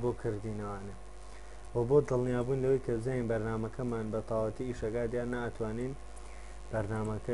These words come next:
لای خۆمانەوانێ بسڕینەوانێ لە ناو کۆمپیوتەرەکە، پاشان تاقی بکەینەوانێ. بۆم بەسەر لە کۆنترۆل پانێڵە، چینە سەر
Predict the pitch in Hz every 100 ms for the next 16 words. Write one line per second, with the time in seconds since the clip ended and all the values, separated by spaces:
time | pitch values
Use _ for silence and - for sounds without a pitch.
0 | 120 123 120 - 123 123 120 120 120 123
1 | 131 117 113 - - 113 117 117 117 110
2 | 104 104 104 110 110 110 104 - 104 104
3 | 117 110 120 110 107 98 104 104 104 -
4 | 101 98 98 98 98 - - - - -
5 | - - 117 113 110 - 110 117 113 110
6 | 107 113 107 110 104 - 107 104 110 113
7 | 113 110 - 110 104 - 107